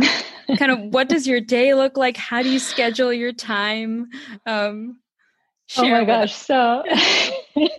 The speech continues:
Speaker 1: this is what everyone asks me because they can't believe how much stuff that I'm doing.
Speaker 2: Yeah.
Speaker 1: Uh, and it is insane. It really is a lot. Uh, I've recently outsourced some things because it was too much for me to handle alone.
Speaker 2: Mm-hmm.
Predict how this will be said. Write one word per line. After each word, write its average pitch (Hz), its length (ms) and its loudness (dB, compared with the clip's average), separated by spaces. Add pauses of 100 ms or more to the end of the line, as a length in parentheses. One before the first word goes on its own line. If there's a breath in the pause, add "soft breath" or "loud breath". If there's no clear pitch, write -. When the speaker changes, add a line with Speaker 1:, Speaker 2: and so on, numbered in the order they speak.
(540 loud breath)
Speaker 1:
this 311 160 2
is 339 320 0
what 254 380 0 (140)
everyone 240 460 2
asks 214 320 -4
me 208 180 -12
because 220 360 -2
they 226 340 2 (180)
can't 240 280 0
believe 226 500 2
how 202 180 -2
much 196 220 -4
stuff - 460 -10
that 208 160 -2
I'm 196 240 -4
doing. 196 480 -4 (160 loud breath)
Speaker 2:
Yeah. 254 160 -20 (100)
Speaker 1:
Uh, 202 500 4
and 226 80 4
it 226 140 0
is 226 140 2
insane. 208 640 -4
It 214 60 -2
really 226 300 2
is 180 120 0
a 185 80 -2
lot. 180 380 -4 (120)
Uh, 202 460 4
I've 220 220 2
recently 262 580 0
outsourced 202 640 -2
some 190 300 -4
things 196 420 -8
because 196 220 -6
it 202 100 -2
was 190 300 -2
too 196 180 -10
much 190 380 -8
for 202 120 -4
me 185 140 -2
to 190 80 2
handle 185 460 0
alone. 196 420 -4
Speaker 2:
Mm-hmm. 202 320 -10